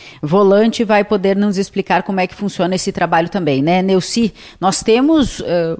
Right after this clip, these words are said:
diversos contratos nessa, só nesse cenário que eu lhe apresentei, nós temos aí um contentor quebrado,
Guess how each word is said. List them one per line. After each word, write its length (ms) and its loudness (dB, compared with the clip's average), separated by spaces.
diversos 960 0
contratos 800 0
nessa, 420 2
só 180 0
nesse 280 -2
cenário 500 2
que 100 -6
eu 60 0
lhe 80 0
apresentei, 760 0
nós 240 -2
temos 360 -4
aí 180 -2
um 140 -4
contentor 760 0
quebrado, 840 0